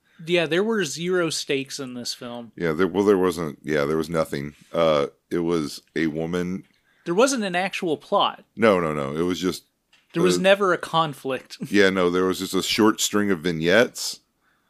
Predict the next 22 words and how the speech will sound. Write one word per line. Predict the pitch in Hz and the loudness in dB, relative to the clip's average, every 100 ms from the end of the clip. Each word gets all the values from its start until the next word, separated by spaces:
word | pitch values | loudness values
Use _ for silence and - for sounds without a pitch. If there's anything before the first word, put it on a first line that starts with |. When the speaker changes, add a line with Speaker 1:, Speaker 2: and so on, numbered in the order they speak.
| _ | _
Speaker 1:
Right. | 147 127 139 - - - | -4 -2 -2 -4 -14 -2
Speaker 2:
Uh, | 82 78 73 71 _ _ _ | 0 2 2 -2 _ _ _
that | - - | -6 -2
totaled | 101 90 85 | -2 0 0
about | 90 87 | 0 0
twenty | - 90 95 113 | -2 -2 0 0
minutes, | 123 127 120 - - _ _ _ - | 2 0 -2 -12 -14 _ _ _ -10
and | 87 | -2
then | 95 90 | -2 -2
one | 82 98 101 | 0 2 2
incredibly | 92 87 82 - 95 95 90 85 85 80 | 0 -6 -8 -6 -2 -2 -2 -4 -4 -4
long | 73 80 82 82 80 80 71 - | -6 -4 -2 0 -2 -6 -10 -14
testing | - 80 - - 73 69 69 73 _ _ _ _ | -4 -4 -4 -6 -6 -6 -10 -14 _ _ _ _
scene. | - - 78 71 73 73 _ | -10 -6 -4 -4 -6 -10 _
Speaker 1:
<laughs> | 156 127 135 151 240 | -8 -6 -2 2 2
Speaker 2:
Uh, | 82 78 76 - - _ _ _ | 4 2 2 -2 -6 _ _ _
this, | - 113 - | 0 2 2
I | 104 | -2
feel | - 104 90 | 0 2 4
like, | 87 82 - - _ _ _ _ _ _ _ _ | 4 2 -6 -20 _ _ _ _ _ _ _ _
is | 85 | -6
something | - 101 82 90 82 78 | -2 -2 -2 -4 -4 -6